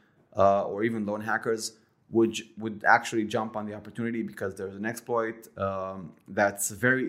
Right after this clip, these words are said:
easy to, um, to use practically and to exploit internet-facing servers. So, uh, it's not just Hafnium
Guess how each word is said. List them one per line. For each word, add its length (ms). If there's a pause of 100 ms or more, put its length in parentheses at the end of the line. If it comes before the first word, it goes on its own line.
(100)
easy 220
to, 560
um, 960
to 120
use 380
practically 600
and 180
to 120 (100)
exploit 580
internet-facing 600
servers. 240 (340)
So, 560 (580)
uh, 200
it's 180
not 200
just 240
Hafnium 520